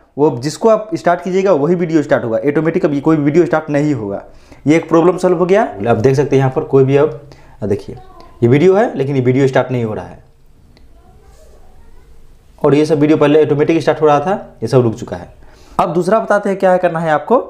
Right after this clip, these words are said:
कि आप लोग को कैसे वो जो ऑटोमेटिक नेक्स्ट होते चला जाता है वीडियो, ये ख़त्म होने के बाद उसको कैसे बंद करना है।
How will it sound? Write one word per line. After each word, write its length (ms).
कि 80
आप 120
लोग 120
को 100
कैसे 300
वो 260
जो 200
ऑटोमेटिक 500
नेक्स्ट 300
होते 200
चला 200
जाता 140
है 60
वीडियो, 420
ये 200
ख़त्म 220
होने 220
के 40
बाद 240
उसको 180
कैसे 200
बंद 180
करना 180
है। 140